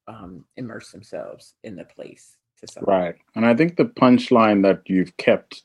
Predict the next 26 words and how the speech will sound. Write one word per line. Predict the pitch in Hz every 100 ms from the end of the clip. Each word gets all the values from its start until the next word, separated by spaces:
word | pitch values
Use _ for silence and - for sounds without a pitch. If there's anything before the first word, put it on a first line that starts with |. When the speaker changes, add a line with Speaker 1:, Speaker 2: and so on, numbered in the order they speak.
| -
Speaker 2:
through, | - - 107 101 98 92 92 _ _ _ _
uh, | 92
this | 87 95 -
whole | 104 90
time | - 117 117 98 95 -
is | 95 92 92 87 - _ _ -
being | 101 98
intentional. | 92 87 - 95 90 - 73 - _ _ _ _ _ _ _ _ -
Um, | 87 85 82 82 80 -
I | 92
think | 92 104 95
it's, | 95 90 92
it's | 90 -
really, | 104 107 104 92 87
it's, | 82 -
it's | 107 -
powerful | - 117 117 110 107 98 -
for | 98
me, | 101 120 120 104 90 92 - _ 95
because | 95 - 104 95 92 87 - _ _ _ _ _ _
at | 90 85
the |
end | 107 135
of | 143
the | 110
day, | 87 92 87 85 87